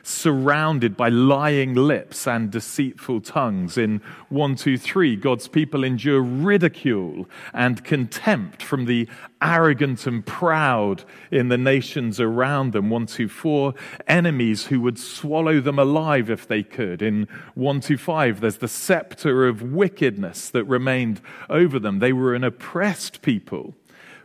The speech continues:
But to this point, the focus again has been on problems that are out there. Now, though, all of that changes.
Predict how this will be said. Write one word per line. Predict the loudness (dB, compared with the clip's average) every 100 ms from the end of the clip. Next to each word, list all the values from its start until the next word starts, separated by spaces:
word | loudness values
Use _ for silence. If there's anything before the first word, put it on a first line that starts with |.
| -2
But | -2 0
to | -2
this | 0 0 0 0
point, | -6 -2 0 -2
the | -4
focus | -4 -2 -2 0 -2 -2
again | 0 2 2 2
has | 0
been | -2 -4
on | -4
problems | -4 -2 0 0 -4 -2
that | 0
are | 2 2 0 -2
out | -2 0 -2 -6
there. | 0 4 4 2 0 -2 -4 _ _ _ _ _ _ _ _ _ _ -6
Now, | -2 2 2
though, | 2 2
all | 2 0
of | 2
that | 0 0
changes. | -2 0 0 -2 -6 -10 -12 -14 -16